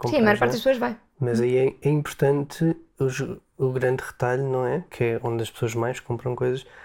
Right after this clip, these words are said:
Speaker 2: tem um papel fundamental, não é? E, e de, primeiro de rotular bem, de ter certificados, de ter,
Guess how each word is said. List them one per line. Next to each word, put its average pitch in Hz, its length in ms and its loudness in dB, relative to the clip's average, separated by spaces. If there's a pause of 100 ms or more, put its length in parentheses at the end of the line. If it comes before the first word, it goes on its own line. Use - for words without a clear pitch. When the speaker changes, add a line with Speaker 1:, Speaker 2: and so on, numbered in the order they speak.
(180)
Speaker 2:
tem 139 200 4
um 139 60 -2
papel 143 260 -2
fundamental, 143 720 0 (140)
não 120 140 -2
é? 120 120 -6 (160)
E, 123 840 -2 (440)
e 135 40 -2
de, 127 120 -2 (440)
primeiro 127 460 2
de 117 180 -2
rotular 117 560 -2
bem, 123 440 -2
de - 100 -14
ter 117 180 0
certificados, - 880 -4
de - 60 -20
ter, 123 260 0